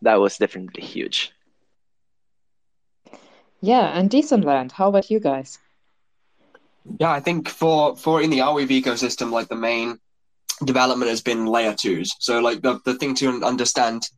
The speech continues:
Speaker 3: about Arweave is that it's quite a traditional proof of work chain like Bitcoin is. And so, uh, data going through the network, uh, it, it, it takes, it takes quite a lot of time and effort from the, uh,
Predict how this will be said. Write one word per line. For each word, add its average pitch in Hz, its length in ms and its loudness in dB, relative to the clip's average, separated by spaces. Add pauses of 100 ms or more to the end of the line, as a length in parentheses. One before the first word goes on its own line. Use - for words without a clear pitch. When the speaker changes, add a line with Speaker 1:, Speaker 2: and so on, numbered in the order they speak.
Speaker 3:
about 110 340 0 (160)
Arweave 113 420 0
is 104 160 -4
that 110 120 -4
it's - 240 -6 (600)
quite 147 180 0
a 139 60 -4
traditional 131 640 0
proof 160 260 0
of 131 120 0
work 123 400 2
chain 110 580 -2 (180)
like 110 240 -2
Bitcoin 95 420 -2
is. 67 260 -6
And - 180 -2
so, 117 260 0 (720)
uh, 117 240 2
data 135 380 0
going 127 300 0
through 143 280 0
the 123 80 2
network, 110 560 0 (560)
uh, 107 320 2
it, 113 180 0
it, 120 220 -2
it 123 160 -2
takes, 131 400 -2
it - 140 -6
takes 135 200 -4
quite 156 200 0
a 151 60 0
lot 135 160 0
of 127 120 -6
time 135 360 0
and 127 160 -2
effort - 520 -4 (160)
from 110 280 -2
the, 110 360 0
uh, 104 260 0